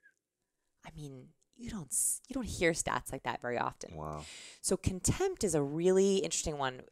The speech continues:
Speaker 1: You see it a lot on liars because if someone is truly happy about something or very excited to see you or happy to be there, there's no reason they're gonna show contempt with a smirk. It often will come out either because they're actually not happy with what they're saying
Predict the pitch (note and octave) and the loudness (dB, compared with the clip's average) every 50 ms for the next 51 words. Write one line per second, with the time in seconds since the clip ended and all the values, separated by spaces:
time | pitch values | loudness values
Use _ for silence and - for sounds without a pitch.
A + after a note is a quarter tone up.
0 | - - D#3+ E3 D#3+ D#3 - - - A#3+ A3+ G#3 F#3 E3 D3+ D3 D3 D#3+ G3 A#3 | -20 -18 -14 -4 0 4 4 6 8 8 8 8 8 6 6 4 4 2 0 2
1 | B3+ F#3+ - - - - - - - E3+ - F3 D#3+ - - - - - - - | 2 2 0 0 -4 -6 -10 -10 -8 -4 0 2 2 2 0 -4 -12 -20 -14 -6
2 | - - - E4+ G#4 G#4 D4+ - - - - C4 C4 A#3 G#3+ E3+ D#3 D#3+ E3+ - | -2 0 2 4 6 6 6 6 4 2 0 0 2 2 2 2 2 2 2 2
3 | F3 C#3+ C3 B2+ B2+ - - B2+ - - - - - D#3+ F3 - - D3+ C#3+ C#3 | 2 0 0 0 -2 -4 -6 -6 -6 -8 -10 -10 -12 -14 -12 -4 -2 -2 2 4
4 | E3 F3+ G#3 G3+ E3+ - - C3+ B2+ B2 A#2 - - - - - - D#3 - - | 6 6 6 6 4 2 0 0 -2 -2 -2 -2 -2 -2 -4 -4 -4 -6 -2 0
5 | - G3 - F#3+ D#3+ D3+ D3 C3 B2+ B2+ - _ _ - B3 A3+ - C4+ C4+ C#4+ | 0 0 0 -2 -4 -2 0 0 0 0 -2 _ _ -8 -6 -6 -6 -2 0 2
6 | C#4 B3 F#3+ A3 A3 F#3+ F3 D3+ B2 C#3 C3 C3+ C3+ C3 - - - B2+ B2 - | 2 2 4 4 4 4 2 0 0 0 0 0 0 -2 0 2 2 2 2 0
7 | - B2+ - - A#2+ B2 - - A#2 A#2+ - - - - - - - - - _ | -2 -6 -6 -6 -6 -8 -8 -10 -6 -4 -4 -4 -4 -6 -10 -12 -14 -18 -20 _
8 | _ _ _ - - - - - - - - - - G3 - - - G#3+ A#3 - | _ _ _ -20 -20 -20 -18 -18 -18 -20 -20 -10 -8 -8 0 2 2 2 2 0
9 | - B3 A#3+ G#3 F3+ E3 - - - F#3+ F3 - - E3 D#3 B2+ B2 F3+ - - | -4 -4 -2 0 0 0 0 0 0 0 0 2 2 2 2 2 2 -2 -4 -4
10 | - - - - _ _ F#3 F#3+ G#3+ G#3 G#3+ F#3+ E3 E3+ - D#3+ C#3 D3 C#3+ C3+ | -6 -6 -6 -8 _ _ 4 6 6 6 6 4 4 0 -2 -2 0 2 4 4
11 | C3 C3 B2+ C3+ - _ _ - E3 - - - - D#3+ C3+ C#3 C#3+ D3 E3 C3+ | 4 4 2 0 -6 _ _ -2 -2 0 2 2 0 0 0 2 2 2 2 2
12 | - C#3 B2+ B2 B2 B2+ B2 C3 B2+ - B2+ A#2+ A#2 - - - - - - D3+ | 2 0 -2 0 -2 -4 -6 -6 -6 -6 -6 -6 -4 -4 -4 -4 -6 -6 -10 -14
13 | D3 | -18